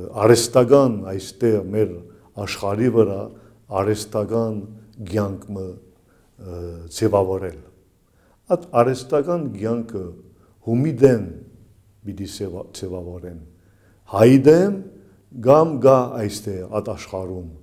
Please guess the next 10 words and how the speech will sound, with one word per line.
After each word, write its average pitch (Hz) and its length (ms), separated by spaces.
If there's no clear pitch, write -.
այդ 104 240
լեռնաշխարհում, 95 840
գա 107 120
հատուկ 107 680
ուժը, 117 540
որ 123 300
նույնիսկ 143 520
թուրքը 147 520
կամ 110 260
ընդհանրապես 110 840